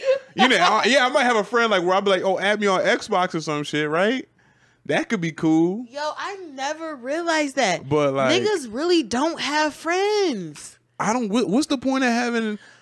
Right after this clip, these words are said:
Speaker 2: Niggas really don't have friends. And I think that is the light bulb moment I just ex-,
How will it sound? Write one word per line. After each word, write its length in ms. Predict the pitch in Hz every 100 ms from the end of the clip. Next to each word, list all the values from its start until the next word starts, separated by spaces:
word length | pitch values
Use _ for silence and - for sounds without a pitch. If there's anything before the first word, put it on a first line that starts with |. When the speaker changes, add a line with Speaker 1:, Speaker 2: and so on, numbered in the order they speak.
| -
Speaker 2:
Niggas 540 | 262 403 415 427 254
really 180 | 277 320
don't 200 | 302 294
have 200 | 285 277 277
friends. 200 | 302 262
And 100 | 277
I 100 | 311
think 300 | 339 330 247
that 180 | 262 294
is 100 | 269
the 100 | 254
light 280 | 240 262 226
bulb 200 | 240 214
moment 260 | 220 214 202
I 80 | 196
just 280 | 220 277
ex-, 200 | 269 -